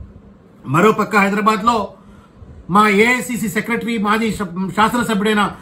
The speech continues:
సంపత్ కుమార్ గారిని డీజీపీ కలవడానికి వెళ్తే ఆయన్ని అరెస్ట్ చేసినారు. ఆయనతో పాటుగా అనిల్ కుమార్, అంజన్, అనిల్ కుమార్ యాదవ్ గారిని, యూత్ కాంగ్రెస్ ప్రెసిడెంట్ అయినటువంటి ఒక వారిని అరెస్ట్ చేసినారు.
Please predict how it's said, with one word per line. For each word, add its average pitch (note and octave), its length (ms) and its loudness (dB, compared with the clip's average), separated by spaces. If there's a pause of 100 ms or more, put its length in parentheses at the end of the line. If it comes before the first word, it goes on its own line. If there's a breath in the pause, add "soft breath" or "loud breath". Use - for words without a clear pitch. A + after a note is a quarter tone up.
(220 loud breath)
సంపత్ A3+ 340 2
కుమార్ B3+ 260 4
గారిని A#3+ 240 -2
డీజీపీ A3 320 -2 (360)
కలవడానికి G3+ 420 0
వెళ్తే G3 180 -2
ఆయన్ని G3+ 280 0
అరెస్ట్ G3 220 -6
చేసినారు. F#3 340 -6 (500 loud breath)
ఆయనతో B3 340 2
పాటుగా A#3 280 0 (140)
అనిల్ A3 260 -2
కుమార్, A#3 240 -2
అంజన్, A3+ 280 -4
అనిల్ A3+ 220 -2
కుమార్ A#3 220 0
యాదవ్ A3+ 320 -2
గారిని, A3 240 -4 (300 loud breath)
యూత్ G#3 180 -6
కాంగ్రెస్ A#3 320 0
ప్రెసిడెంట్ G#3+ 380 -4
అయినటువంటి G#3 340 -6
ఒక F3 160 -6
వారిని A3+ 280 0
అరెస్ట్ G#3+ 240 -8
చేసినారు. G#3 320 -6